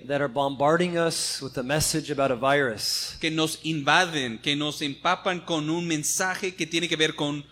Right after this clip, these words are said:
Speaker 2: un virus.
Speaker 1: Businesses have been affected, families have been affected, and the life of the local church has been affected.
Speaker 2: Los negocios han sido afectados, las familias han sido afectadas y la vida de la iglesia local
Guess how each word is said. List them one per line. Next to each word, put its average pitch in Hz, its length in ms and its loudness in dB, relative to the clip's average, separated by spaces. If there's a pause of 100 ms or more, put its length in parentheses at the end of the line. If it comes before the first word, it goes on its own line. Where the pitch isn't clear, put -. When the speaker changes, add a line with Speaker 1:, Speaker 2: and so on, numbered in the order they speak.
(180)
Speaker 2:
un 139 240 -4
virus. 120 720 -6
Speaker 1:
Businesses 165 520 4
have 175 80 6
been 165 140 0
affected, 160 680 2
families 170 760 0
have 151 100 0
been 151 140 -2
affected, 147 680 0
and 139 160 -6
the 135 60 0
life 151 460 4
of 131 100 -2
the 135 100 -4
local 139 320 0
church 160 340 -4
has 117 100 -12
been 123 140 -8
affected. 131 500 -4 (120)
Speaker 2:
Los 123 220 -4
negocios 165 880 -2
han 143 220 0
sido 156 360 0
afectados, 151 800 0
las 123 160 -4
familias 170 720 -2
han 143 160 -4
sido 151 300 0
afectadas 135 720 -2
y 135 80 -4
la 123 100 2
vida 143 300 0
de 139 120 0
la 123 140 0
iglesia 131 420 -4
local 160 460 -2